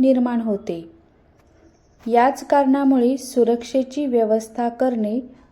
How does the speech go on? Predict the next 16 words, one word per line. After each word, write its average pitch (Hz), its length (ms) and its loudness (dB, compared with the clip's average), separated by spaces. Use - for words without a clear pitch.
गरजेचे 220 520 4
ठरते. 202 600 0
सध्या 247 540 0
सरकारने 233 680 -2
चंदनाच्या 226 920 -2
खाजगी 226 440 2
खरेदी 247 380 0
विक्रीवर 233 580 -4
बंदी 214 500 0
घातली 208 420 -2
असून 233 380 -4
केवळ 233 420 6
सरकारच 254 760 2
चंदन 220 420 0
खरेदी 214 440 0
करते. 185 640 0